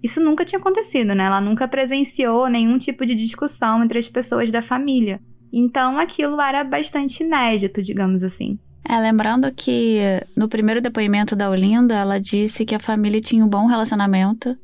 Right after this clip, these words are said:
Speaker 2: e que era um lar harmonioso.
Speaker 1: Pois é. E, obviamente, ela foi questionada sobre por que que ela omitiu esses detalhes tão importantes. E aí,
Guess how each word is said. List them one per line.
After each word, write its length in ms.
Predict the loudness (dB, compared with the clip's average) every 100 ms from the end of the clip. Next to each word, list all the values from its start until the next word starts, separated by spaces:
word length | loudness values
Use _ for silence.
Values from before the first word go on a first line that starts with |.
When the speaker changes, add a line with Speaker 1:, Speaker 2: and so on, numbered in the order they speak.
| -8
Speaker 2:
e 120 | -8
que 180 | -4 -2
era 180 | 0 2
um 80 | 2
lar 440 | 4 2 -2 -10 -10 -2
harmonioso. 760 | 2 2 2 2 0 0 -4 -8 -12
Speaker 1:
Pois 240 | -6 -4 0
é. 240 | -2 -2 -8 -20 -6
E, 280 | -2 2 2
obviamente, 520 | 0 0 0 0 0
ela 140 | 0
foi 160 | 0 -4
questionada 680 | -2 -2 0 0 2 2 0
sobre 340 | -2 -2 -2
por 320 | -2 -4 -6
que 240 | -4 -2 -2
que 100 | -2
ela 140 | 0
omitiu 380 | 2 2 0 -2
esses 260 | 0 -2 -2
detalhes 540 | -2 0 2 0 -2
tão 200 | -2 2
importantes. 1120 | 2 0 -4 -2 0 2 0 0 -2 -4 -10 -8
E 120 | -2
aí, 560 | 0 2 2 2 0